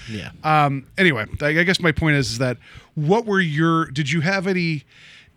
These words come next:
Speaker 2: any hesitations going into season three? Did you think that season two, like, how, what were your feelings at the end of the, the second season? I know, I'm sure we can go back and listen to that episode. I forget what we talked about other than pumpkins needing to die.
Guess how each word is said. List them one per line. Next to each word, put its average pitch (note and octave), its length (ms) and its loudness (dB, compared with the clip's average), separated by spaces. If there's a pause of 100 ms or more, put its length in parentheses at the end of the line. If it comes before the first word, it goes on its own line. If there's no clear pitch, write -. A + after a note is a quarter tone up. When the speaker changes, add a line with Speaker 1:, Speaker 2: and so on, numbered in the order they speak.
Speaker 2:
any F#3 160 2
hesitations D#3 640 2
going C3 220 0
into B2+ 180 0
season B2 320 -4
three? A#2 340 -2
Did G#2+ 160 -8
you A#2+ 60 -2
think B2+ 220 -2
that B2 80 -6
season A#2+ 280 -4
two, A#2 460 -2 (420)
like, B2+ 140 -2 (440)
how, E3+ 240 2
what G3 180 2
were A#3+ 60 4
your G3+ 100 6
feelings F3+ 280 4
at C3 60 -4
the D3 80 2
end D#3 80 4
of C#3 100 0
the, C#3 80 0
the C3+ 120 -4
second C#3 240 0
season? C3 240 0
I - 20 2
know, C#3 260 0 (120)
I'm D3 80 -2
sure F#3 140 0
we E3 60 6
can D#3 60 0
go D3 80 0
back C3+ 160 0
and C#3+ 60 -2
listen C#3 160 -2
to A#2+ 40 2
that B2+ 60 2
episode. B2+ 260 0
I A#2 40 0
forget B2 240 -4
what G#2 80 -6
we A2+ 60 -6
talked A2 220 -4
about A#2 120 -6
other B2 140 0
than A2 140 -4
pumpkins A2+ 380 -2
needing G2+ 240 -4
to F#2+ 60 -10
die. G#2 280 -4